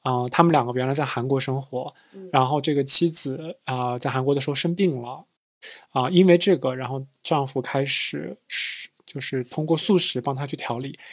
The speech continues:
Speaker 1: 那么她也吃素，两个人就吃素了之后，两年之后这个妻子的身体完全康复了。啊，他们就，呃，觉得就是可能在韩国做素食是比较难的，因为大家知道韩国烤肉啊，这个、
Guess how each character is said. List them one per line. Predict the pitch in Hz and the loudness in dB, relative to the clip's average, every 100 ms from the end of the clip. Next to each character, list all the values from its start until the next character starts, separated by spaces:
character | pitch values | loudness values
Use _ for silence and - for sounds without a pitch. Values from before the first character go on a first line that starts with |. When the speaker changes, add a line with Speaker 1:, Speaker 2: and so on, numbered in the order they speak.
| - _ | -20 _
Speaker 1:
那 | 156 | 0
么 | 147 | 2
她 | 143 - 175 | 0 6 6
也 | 165 127 - | 6 0 -6
吃 | - 135 | -6 0
素， | - 160 143 - | 2 2 -2 -6
两 | 139 120 | 0 0
个 | 127 | 0
人 | 139 139 | -2 -2
就 | 143 | -2
吃 | - 143 | -2 0
素 | - 156 | 2 2
了 | 131 | 0
之 | 123 135 | -2 -4
后， | - 131 123 - - | 2 2 2 -8 0
两 | 135 | 2
年 | 123 127 | 2 0
之 | 156 | 0
后 | 151 139 | 2 0
这 | 143 | -2
个 | 127 127 | -4 0
妻 | - 139 | 0 2
子 | - 127 | 0 -2
的 | 127 | -6
身 | 139 | -8
体 | 131 | -6
完 | 127 | -6
全 | 143 147 | -6 -6
康 | 156 | -4
复 | 165 - 139 | -4 -4 -6
了。 | 160 _ _ - - - | -8 _ _ -20 -20 -2
啊， | 131 | -2
他 | 131 - | 2 4
们 | 175 160 | 4 4
就， | 160 147 _ _ _ 156 | 0 -2 _ _ _ -2
呃， | 135 123 | -2 0
觉 | 127 123 | 0 0
得 | 135 | 0
就 | 131 127 | 0 -4
是 | - 131 127 - _ | -2 -2 -2 -6 _
可 | - | -4
能 | 131 | 2
在 | 165 | 4
韩 | 139 131 | 4 0
国 | 135 | 0
做 | 135 151 | 0 0
素 | - 147 | 0 -2
食 | - 123 | -4 -4
是 | 131 - 135 | -2 -2 -4
比 | 131 | -4
较 | 127 | -4
难 | 120 113 | -4 -4
的， | 139 | -4
因 | 139 | -4
为 | 139 | 0
大 | 147 | 0
家 | 139 | 0
知 | - | 0
道 | 135 | 0
韩 | 131 | 0
国 | 131 135 | -2 -4
烤 | - 120 | -4 -8
肉 | 123 143 | -4 0
啊， | 135 123 123 | 0 -2 -8
这 | 127 | -10
个、 | 127 | -12